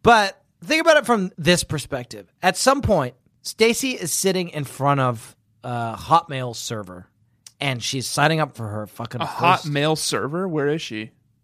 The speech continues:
Speaker 2: Chippendales?
Speaker 1: This is a Chippendales. Yes. That,
Speaker 2: You get
Speaker 1: yes,
Speaker 2: it?
Speaker 1: that's,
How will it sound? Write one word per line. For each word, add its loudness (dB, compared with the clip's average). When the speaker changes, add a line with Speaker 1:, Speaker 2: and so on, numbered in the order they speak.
Speaker 2:
Chippendales? -8
Speaker 1:
This -8
is -4
a -4
Chippendales. -14
Yes. -16
That, -2
Speaker 2:
You -12
get -8
Speaker 1:
yes, -6
Speaker 2:
it? -16
Speaker 1:
that's, -6